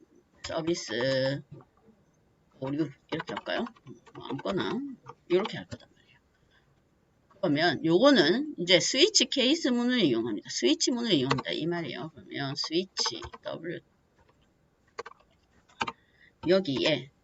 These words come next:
넘 이렇게 한단 말이에요. 값만 대입이 됩니다. 아까 if, else, if는 뭐가 조건식, 비교 구문이 들어가죠. 근데 여기는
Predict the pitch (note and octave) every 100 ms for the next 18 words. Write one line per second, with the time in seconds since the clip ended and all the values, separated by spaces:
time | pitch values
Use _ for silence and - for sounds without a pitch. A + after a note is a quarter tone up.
0 | _ _ _ - E3+ G#3+ A3 D#3 F#2 C4+
1 | F3+ - - - - - - - - _
2 | _ - - - _ _ - _ _ _
3 | _ - A#3 C4 F4 E4 G4 G4+ F#3+ F3
4 | F3+ D3 C#3 C#3+ F3 C3 E3+ - A#3 C4
5 | G3+ - _ _ _ _ _ _ - F4
6 | G#4 - F#4 - - C#4+ - G3 G3 G3
7 | G3 D#4 F4 B3 F3+ E3+ - A#3+ D4 G#4+
8 | D#4+ A#3 G3+ F#3 F3+ F3+ F#3+ B3+ C4 A3
9 | C#4+ F4 F#3+ G3 D#3+